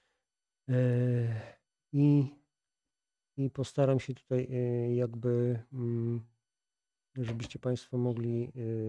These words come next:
no, mieć pogląd po prostu. Ci radni, którzy podję-, podejmowali decyzje, e, są nadal kandydatami i do Rady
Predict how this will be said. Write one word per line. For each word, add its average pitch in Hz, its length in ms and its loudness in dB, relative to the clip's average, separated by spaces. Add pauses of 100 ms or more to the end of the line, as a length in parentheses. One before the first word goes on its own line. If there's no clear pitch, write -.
(420)
no, 151 120 6
mieć 165 180 6
pogląd 147 400 4
po 139 100 -2
prostu. 127 400 -2 (400)
Ci 156 200 4
radni, 135 300 6
którzy 123 640 2
podję-, 127 360 2
podejmowali 120 600 2
decyzje, 113 520 -2 (400)
e, 113 180 0
są 131 260 6
nadal 123 360 6
kandydatami 117 1000 4
i 113 420 0 (140)
do 123 200 0
Rady 120 380 2